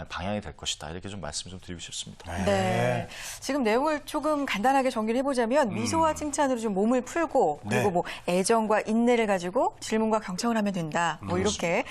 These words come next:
Speaker 3: 정리를 해볼 수가 있는데
Speaker 2: 거기에
Speaker 3: 제가
Speaker 2: 아하고
Speaker 3: 네.
Speaker 2: 오를 섞어서.
Speaker 3: 음, 아,
Speaker 2: 예, 예.
Speaker 3: 오, 네. 칭찬 부분에서 제가 궁금한 점이 있었는데
Speaker 1: 음, 네.
Speaker 3: 무조건적으로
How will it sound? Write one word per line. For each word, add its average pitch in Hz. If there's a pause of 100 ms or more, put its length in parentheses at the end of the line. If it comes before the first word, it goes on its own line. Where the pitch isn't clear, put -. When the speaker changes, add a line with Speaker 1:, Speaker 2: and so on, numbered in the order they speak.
(120)
Speaker 3:
정리를 202
해볼 302
수가 262
있는데 180
Speaker 2:
거기에 143
Speaker 3:
제가 135
Speaker 2:
아하고 123
Speaker 3:
네. 202
Speaker 2:
오를 131
섞어서. 123
Speaker 3:
음, 185
아, 185
Speaker 2:
예, -
예. -
Speaker 3:
오, 185
네. 170 (340)
칭찬 392
부분에서 294
제가 208
궁금한 233
점이 220
있었는데 170
Speaker 1:
음, 165
네. - (200)
Speaker 3:
무조건적으로 202